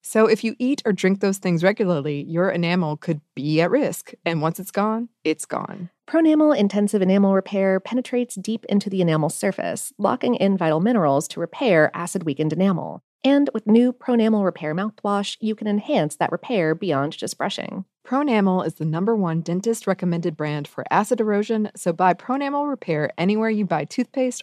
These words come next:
Speaker 1: or mouthwash. Visit pronamel dot com. This episode is brought to you by Delta SkyMiles Platinum American Express Card. And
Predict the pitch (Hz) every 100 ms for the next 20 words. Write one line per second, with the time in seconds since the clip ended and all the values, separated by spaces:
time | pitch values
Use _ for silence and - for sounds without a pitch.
0 | - 151 160 139 139 - - - - _
1 | - 175 - 208 240 208 202 214 - -
2 | 135 139 - 123 - 160 - _ _ _
3 | _ 277 359 - 202 - 185 175 - 151
4 | - 147 135 127 131 170 202 240 - 165
5 | 156 147 143 - - 156 180 180 - 151
6 | 143 147 156 139 - 101 - - - -
7 | - _ _ _ - 214 220 220